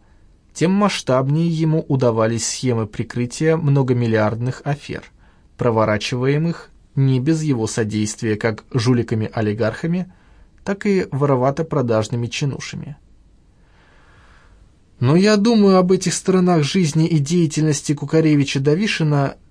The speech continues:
вам придется еще не раз рассказывать следователю»,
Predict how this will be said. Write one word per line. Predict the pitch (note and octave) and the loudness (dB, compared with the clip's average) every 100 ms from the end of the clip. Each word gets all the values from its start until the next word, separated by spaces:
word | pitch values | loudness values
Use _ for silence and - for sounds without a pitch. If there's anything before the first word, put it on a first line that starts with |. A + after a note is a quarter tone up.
| _ _ _ C3+ | _ _ _ -10
вам | B2 F#3+ F3+ | -2 -2 0
придется | D#3 D3 F3+ - D3 | 0 0 -2 0 0
еще | C#3 - F3 | 0 0 0
не | E3 | 2
раз | G3 E3+ - A2+ | 2 0 -2 -2
рассказывать | A#2+ B2 - B2 A#2+ A#2 | -2 -2 -2 -2 0 -2
следователю», | - - B2+ A#2 A2 G#2+ A#2 A#2 | -4 -4 0 0 -2 -4 -4 -4